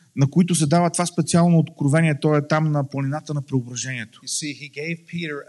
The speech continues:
Speaker 2: another chance.
Speaker 1: С други думи, Исус даде на Петър още един шанс.
Speaker 2: Peter was able to see Jesus and Moses and Elijah, not in human form, but in heavenly form.
Speaker 1: Исус и Петър можеше да види Исус, Моисей и Илия, но не в, а, а,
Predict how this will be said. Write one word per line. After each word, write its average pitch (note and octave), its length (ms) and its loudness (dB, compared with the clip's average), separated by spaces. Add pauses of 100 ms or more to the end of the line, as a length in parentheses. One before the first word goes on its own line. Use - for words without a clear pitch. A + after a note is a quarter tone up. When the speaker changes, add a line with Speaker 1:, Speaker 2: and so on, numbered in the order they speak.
Speaker 2:
another B2+ 220 -12
chance. C3 380 -12
Speaker 1:
С A#2+ 140 -4
други E3+ 200 6
думи, E3 280 4
Исус E3 320 0
даде F3 240 2
на D3+ 200 0
Петър F3 320 -2 (280)
още E3 340 -2
един D3+ 220 4
шанс. C3 360 -4
Speaker 2:
Peter D#3 340 -10
was C#3+ 340 -10
able C#3 120 -16
to C3+ 100 -18
see C#3 420 -10
Jesus D3 600 -8 (200)
and B2 80 -16 (100)
Moses C#3 460 -10 (200)
and A#2+ 60 -16 (120)
Elijah, C3 580 -8 (140)
not D#3 260 -4
in G#3 40 -4
human G3 340 -6
form, D3 340 -12
but C3+ 100 -6
in C3 100 -4 (120)
heavenly C3+ 320 -10
form. G#2+ 260 -16 (120)
Speaker 1:
Исус C#3 420 6 (300)
и D3+ 240 6
Петър G3 240 2
можеше F#3+ 320 4
да D#3+ 100 4
види F3 200 2
Исус, E3+ 520 2
Моисей D3+ 560 0 (120)
и D3+ 180 -2
Илия, E3 440 0
но C3+ 80 -8
не C3+ 160 0
в, E3+ 200 -2 (160)
а, E3+ 260 2 (380)
а, C#3+ 240 0